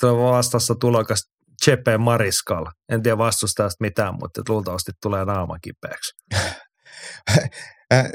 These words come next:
Speaker 2: o-, sulla on varmaan tapologia auki, ja mun on pakko tästä nyt ottaa vielä yksi, yksi tämmönen maininta ottelukortilta, esiotteluista.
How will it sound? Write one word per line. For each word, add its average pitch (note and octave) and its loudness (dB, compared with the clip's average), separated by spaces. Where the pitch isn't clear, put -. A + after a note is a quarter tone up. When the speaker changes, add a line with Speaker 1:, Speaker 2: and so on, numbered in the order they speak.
Speaker 2:
o-, - -2
sulla F#3 6
on E3+ 6
varmaan E3 4
tapologia B2 6
auki, A2+ 4
ja A2 6
mun C#3+ 6
on C3+ 4
pakko D3 4
tästä A#2 2
nyt A#2 2
ottaa A#2+ 4
vielä A#2 6
yksi, A#2+ -2
yksi C3 2
tämmönen A2 4
maininta A2 4
ottelukortilta, G2 0
esiotteluista. F2+ -2